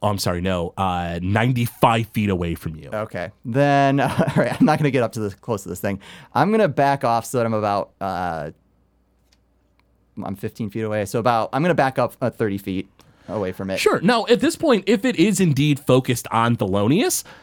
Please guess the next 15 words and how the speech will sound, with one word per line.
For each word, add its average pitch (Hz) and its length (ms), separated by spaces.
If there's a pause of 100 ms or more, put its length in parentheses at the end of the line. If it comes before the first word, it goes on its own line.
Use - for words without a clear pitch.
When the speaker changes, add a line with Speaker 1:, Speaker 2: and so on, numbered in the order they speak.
(240)
Speaker 1:
I 123 60
mean, 135 200
you 135 120
might - 180
be 156 80
able 139 140
to 127 60
get 127 140
into 117 220
its 110 140
range 113 480
and 107 160
have 107 240
it 107 100
not 104 400